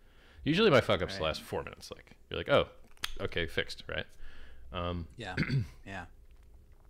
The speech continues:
Speaker 1: so, I mean, in general, look, when the bear market hits, and it will, N F Ts go to zero first, and they should.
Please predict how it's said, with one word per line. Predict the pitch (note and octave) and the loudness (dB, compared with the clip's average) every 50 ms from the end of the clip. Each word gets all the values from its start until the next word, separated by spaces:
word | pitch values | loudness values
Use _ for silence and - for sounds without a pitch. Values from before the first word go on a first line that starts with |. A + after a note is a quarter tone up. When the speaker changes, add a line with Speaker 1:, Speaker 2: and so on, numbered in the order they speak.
| - - - - - - | -20 -18 -14 -12 -4 0
Speaker 1:
so, | - D3+ - C#3+ | 2 2 4 6
I | |
mean, | C3+ C#3 C#3+ | 4 4 4
in | D3+ E3 E3 | 4 4 4
general, | A#2 B2+ C3 A2 F#2+ F#2 | 6 6 6 6 6 6
look, | G2 F2+ - F#2+ | 4 2 0 0
when | F#2 | -2
the | F2 | -2
bear | D#2+ E2+ F#2+ G2+ | 2 4 4 4
market | G2 F2+ F2 E2+ - F2+ | 4 4 2 2 0 -2
hits, | - D2+ D2+ - - | -2 -2 -4 -4 -6
and | E2+ D#2+ | -6 -4
it | - | -4
will, | C#2+ C#2 B1 D#2+ F#2 - - - - - - - - - - - - - | -4 -2 -2 -2 -4 -6 -10 -20 -20 -20 -20 -20 -20 -20 -20 -20 -8 0
N | - A2+ | 2 4
F | B2 - | 4 4
Ts | - B2 A2 F#2 | 4 2 2 2
go | - F#2+ | 2 0
to | E2+ E2+ | 0 0
zero | E2 E2 D#2+ D2+ | 0 0 0 -2
first, | - - - - - - - - - - - - | -2 -6 -8 -8 -8 -10 -14 -18 -20 -16 -10 -4
and | G2 F#2+ | -2 0
they | G2+ | 0
should. | G2+ - A#2+ - - | 2 2 0 0 -2